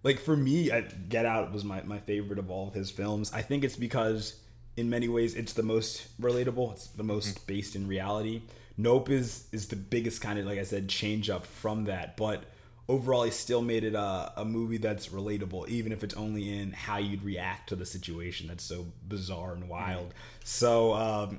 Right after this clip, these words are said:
Speaker 1: I think long run, he's gonna be, he's gonna be up there. I mean, he already won an Oscar. Uh, his style is very much his own. And I feel like anybody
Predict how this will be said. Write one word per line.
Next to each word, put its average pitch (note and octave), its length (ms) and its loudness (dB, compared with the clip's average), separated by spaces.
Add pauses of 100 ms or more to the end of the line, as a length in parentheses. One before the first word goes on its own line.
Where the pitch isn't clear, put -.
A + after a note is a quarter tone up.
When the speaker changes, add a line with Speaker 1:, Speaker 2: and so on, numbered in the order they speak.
(100)
Speaker 1:
I A2+ 80 2
think C3+ 400 -2
long A#2 360 0
run, C#3+ 160 4
he's A#2 160 0
gonna C3+ 180 -2
be, C#3+ 320 2
he's G#3 140 -2
gonna D4 180 2
be F#3 160 4
up A2+ 180 2
there. G2+ 160 -2
I A2 80 -2
mean, A2+ 200 0
he A#2 80 2
already D3+ 180 8
won D#3+ 220 6
an C#3+ 80 4
Oscar. A2 680 0 (380)
Uh, G#2 480 2
his - 500 4
style C3+ 500 4
is A#2 120 2
very A#2 260 4
much A#2 480 -2
his A2+ 320 0
own. G#2 540 0 (420)
And A#2 160 2
I A2 60 0
feel B2 240 2
like A2+ 220 2
anybody A2 680 0